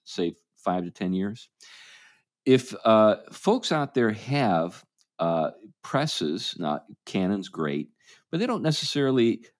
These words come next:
uh, you know, have an interest in publishing everything we, we wanna write, um, and for, for good reasons, not for bad reasons. Um, if folks out there have some presses they'd like to suggest to us,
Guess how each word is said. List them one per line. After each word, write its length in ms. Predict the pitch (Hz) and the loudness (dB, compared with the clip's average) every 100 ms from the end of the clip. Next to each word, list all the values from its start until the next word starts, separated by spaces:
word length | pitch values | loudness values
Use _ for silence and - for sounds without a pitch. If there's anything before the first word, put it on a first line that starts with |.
| _ | _
uh, 340 | 98 104 98 - - | 2 4 4 2 -4
you 120 | - 110 | -2 0
know, 300 | 101 - - _ - - _ _ | 0 -2 -8 _ -20 -20 _ _
have 220 | 98 107 | -2 0
an 80 | 104 | 0
interest 300 | 117 117 - | 0 -4 -4
in 160 | 92 - _ | -6 -8 _
publishing 360 | - 190 - 76 - | -4 -4 -4 -6 -2
everything 480 | 190 247 147 71 | 0 0 -2 -6
we, 220 | 65 65 65 78 | -8 -10 -12 -8
we 140 | 67 | -8
wanna 260 | 69 65 64 | -6 -8 -8
write, 340 | 64 76 - _ - - _ - | -6 -6 -8 _ -20 -20 _ -8
um, 380 | 76 76 76 76 _ _ _ - | -4 -2 -4 -10 _ _ _ -4
and 320 | 92 87 90 - | -2 -2 -4 -12
for, 300 | _ - 220 - | _ -6 -6 -6
for 120 | - | -6
good 200 | 151 143 | -2 -2
reasons, 440 | 82 80 - 151 - | 0 -2 -4 -8 -4
not 300 | 107 - _ | -4 -6 _
for 100 | 95 | -6
bad 240 | 156 143 | -4 -4
reasons. 320 | 147 - 131 - - - _ - | -4 -6 -8 -10 -20 -20 _ -2
Um, 300 | 98 95 85 _ _ _ _ _ - - - | 0 0 -2 _ _ _ _ _ -20 -4 0
if 140 | 120 | 0
folks 420 | - 165 226 233 | -2 0 0 0
out 200 | 156 143 | -2 -2
there 140 | 127 110 | -2 -2
have 280 | 120 123 | -2 -2
some 200 | 120 104 | -4 -6
presses 460 | 95 - 131 107 90 | -4 -2 -2 -4 -4
they'd 200 | 98 87 | -4 -2
like 180 | 95 - | -4 -4
to 80 | 82 | -10
suggest 580 | - 69 92 90 - | -10 -6 -2 -2 -4
to 120 | - - | -12 -14
us, 300 | - - | -16 -18